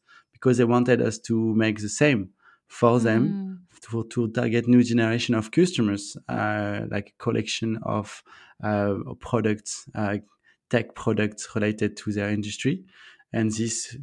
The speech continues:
Speaker 1: this is the third year about where we started to be consulting company, where we could bring, uh, everything, uh, in a package between luxury materials, eco-responsible one, to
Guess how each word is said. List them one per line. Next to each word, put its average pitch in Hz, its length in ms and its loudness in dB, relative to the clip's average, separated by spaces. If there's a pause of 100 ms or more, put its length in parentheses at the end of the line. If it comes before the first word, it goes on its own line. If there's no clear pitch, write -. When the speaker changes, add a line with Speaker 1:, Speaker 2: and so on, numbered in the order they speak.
Speaker 1:
this 110 220 -2
is 110 120 -2
the 107 60 -2
third 113 300 2
year 107 220 4
about 104 340 0 (160)
where 104 240 0
we 104 200 0
started 104 460 -4
to - 80 -12
be 101 220 -2
consulting 104 640 -4
company, 107 440 -2 (440)
where 107 240 2
we 107 100 2
could 107 320 0
bring, 107 420 2
uh, 98 240 -2
everything, 107 720 -2
uh, 98 300 -4 (180)
in 104 140 0
a 101 60 0
package 117 600 0 (320)
between 104 380 -2
luxury 107 380 0
materials, 107 840 -2
eco-responsible 107 1120 -2
one, 120 420 2
to 110 360 -2